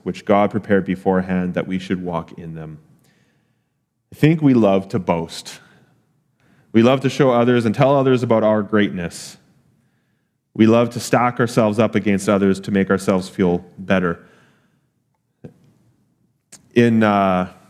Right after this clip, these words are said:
CrossFit, which I try to go to as much as I can,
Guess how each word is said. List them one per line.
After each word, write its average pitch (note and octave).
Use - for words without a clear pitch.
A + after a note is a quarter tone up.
CrossFit, C#3+
which F#2+
I G2
try A2
to G#2+
go A2
to A2+
as G#2+
much G#2+
as G#2+
I G2+
can, A#2